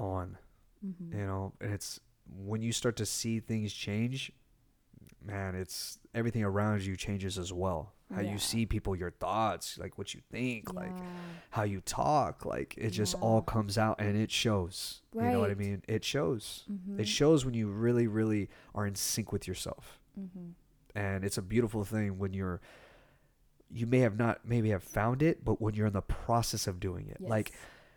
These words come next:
Speaker 1: I have a buddy of mine who's, uh, overweight, but he's, like, saying, "I'm scared to go into the gym because I
Speaker 2: Mm.
Speaker 1: don't want people to laugh at me." And I said, "Dude, if I saw you in the gym, I would clap at you."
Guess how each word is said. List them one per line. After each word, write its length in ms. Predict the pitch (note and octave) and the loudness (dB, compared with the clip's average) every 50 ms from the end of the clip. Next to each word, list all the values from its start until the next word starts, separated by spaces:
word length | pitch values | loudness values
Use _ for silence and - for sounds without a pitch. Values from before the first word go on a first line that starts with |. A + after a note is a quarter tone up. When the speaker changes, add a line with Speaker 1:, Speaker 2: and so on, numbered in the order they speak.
| _ _ _ - - _ _ _ _ _ _ - | _ _ _ -20 -20 _ _ _ _ _ _ -4
Speaker 1:
I 40 | - A2+ | -2 0
have 180 | B2+ C3 A#2 | 0 2 2
a 80 | G#2+ G2 | 0 -2
buddy 400 | - - - - A#2 C3+ C3+ B2 | -2 -4 -2 0 2 4 4 4
of 60 | G#2+ | 4
mine 180 | G2+ F#2+ G2 F#2+ | 2 0 -2 -2
who's, 280 | G2+ G2+ G2 - - | -2 -2 -2 -2 -2
uh, 260 | G2 F2+ F2+ G2+ G#2+ - - - - _ _ _ - - - | -4 -4 -4 -6 -8 -10 -14 -20 -20 _ _ _ -16 -6 -4
overweight, 720 | G#2+ G#2+ G2 G2+ F#2 F2+ F#2 G2 F#2 E2+ - - - - - - _ _ _ _ _ - | -2 0 0 0 0 0 -2 -2 -4 -4 -6 -10 -12 -12 -12 -14 _ _ _ _ _ -6
but 160 | - G#2+ G2+ | -4 -4 -2
he's, 220 | G#2 A#2 A2 G2+ - | -2 -2 -2 0 0
like, 160 | G#2 G2 - | -2 -2 -2
saying, 240 | - - G#2+ G2+ - - | -2 -2 -2 -2 -2 -2
"I'm 160 | A2 A2 G#2+ | -2 0 0
scared 600 | G2 - - - - - A2 A2 A#2 A#2+ A#2 A2 - | 0 0 -2 -2 0 2 2 4 6 4 4 2 0
to 100 | - G#2 | -6 -4
go 380 | G2+ - G#2 G#2+ G#2+ G#2+ G#2 - | 0 2 2 4 4 4 2 2
into 220 | G#2+ G2+ F#2+ - G#2 | 0 -2 -2 -2 0
the 140 | G2 F#2 | 0 0
gym 460 | F2+ F2+ F#2+ G2 F#2+ F2+ E2 E2 F#2+ - _ _ _ _ _ _ _ _ | 0 0 0 0 0 0 -2 -6 -10 -16 _ _ _ _ _ _ _ _
because 440 | - G3 G3 G3 G3 F#3+ A2+ A2+ - | -6 -4 -2 0 2 4 4 4 4
I 40 | A2+ | 4
Speaker 2:
Mm. 40 | G#2 | 2
Speaker 1:
don't 80 | G2+ F#2+ | 2 2
want 140 | G2 F#2+ - | 0 0 0
people 200 | G#2+ - G2+ F#2+ | 0 0 0 0
to 80 | F#2 | -2
laugh 340 | F2 F2+ F2+ G2 G2+ - - | -2 -2 0 0 -2 -2 -4
at 80 | G2 F2+ | -6 -6
me." 160 | F#2+ F2+ E2+ - - - - - - - | -6 -8 -10 -12 -18 -20 -20 -20 -10 -2
And 80 | - A#2+ | 0 2
I 60 | G#2+ | 2
said, 320 | G2+ - - G#2 F#2+ - - - - - _ - - _ - | 2 2 2 0 0 -2 -4 -12 -20 -20 _ -20 -20 _ -4
"Dude, 340 | - G#2 F#2+ F2+ E2+ - - - _ _ _ _ _ _ _ _ _ - | -2 0 0 0 -2 -6 -10 -20 _ _ _ _ _ _ _ _ _ -8
if 200 | - F#2+ - - | -8 -6 -4 -2
I 160 | G2+ G#2+ A#2+ | 0 2 2
saw 300 | A#2+ - - - C3 B2 | 0 2 2 2 4 4
you 260 | A#2 A2 A2 A2+ A2 | 4 4 4 4 4
in 60 | A2 G#2 | 4 4
the 80 | G#2 G2+ | 2 0
gym, 540 | G2 G2 - G2+ G2 F#2+ G#2 A2 B2 C3+ - - _ _ - - - | 0 0 -2 0 0 0 0 -2 -4 -6 -8 -12 _ _ -20 -10 -4
I 120 | - G#2 | -2 0
would 260 | G#2+ G#2 G2+ F2+ - - - - | 2 2 0 -2 -4 -8 -8 -4
clap 580 | - - - - - - A2+ A2+ A#2 A#2+ - - | -2 -2 -2 -2 -4 -2 2 4 4 4 4 2
at 280 | G#2 - - - - - | -2 -2 -2 -4 -4 -6
you." 160 | - - | -6 -12